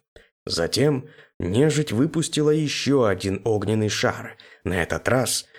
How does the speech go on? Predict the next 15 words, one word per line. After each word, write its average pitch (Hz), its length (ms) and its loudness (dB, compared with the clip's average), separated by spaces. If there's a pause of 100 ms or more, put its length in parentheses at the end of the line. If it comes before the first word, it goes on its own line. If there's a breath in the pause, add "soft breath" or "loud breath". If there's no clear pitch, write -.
целью 151 500 2
была 127 320 4
передняя 127 640 2
часть 120 380 2
группы, 127 420 0
так 120 240 0
что - 200 0
дракосы 110 800 -2 (240 loud breath)
удивленно 120 720 2
замерли. 98 800 -4 (680)
Дракос, 95 600 0
везущий 98 500 -2
Карака 95 460 0
и 92 120 0
Тиану, 98 600 -4